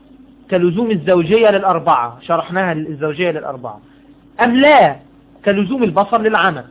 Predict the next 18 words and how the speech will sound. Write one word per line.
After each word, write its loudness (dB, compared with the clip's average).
وأما 0
إذا 4
كان 2
لازما 2
في -8
الخارج -2
فقط -4
كسواد 0
الغراب، 0
فلا 2
يسمى -2
فهمه -6
من -10
اللفظ -4
دلالة -4
التزام -6
عند -8
المناطق، -4